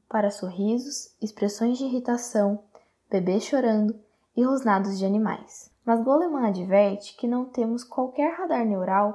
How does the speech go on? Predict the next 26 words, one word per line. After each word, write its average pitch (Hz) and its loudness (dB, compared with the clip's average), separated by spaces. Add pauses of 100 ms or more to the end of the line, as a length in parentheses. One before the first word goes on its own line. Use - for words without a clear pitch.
para 233 2
as 233 0
ameaças 220 0
ao 202 2
sistema 208 -2
global 202 2
que - -20
suporta 185 -4
a - -2
vida 190 -2
humana. 208 0 (340)
Esse 254 0
sistema, 247 2
ele 214 2
engloba 208 4
questões 208 -6
macro 233 0
e 240 0
micro 285 -4
demais 247 2 (220)
para 247 0
que 247 -6
nós 214 2
as 220 -4
percebamos 208 0
diretamente. 202 -2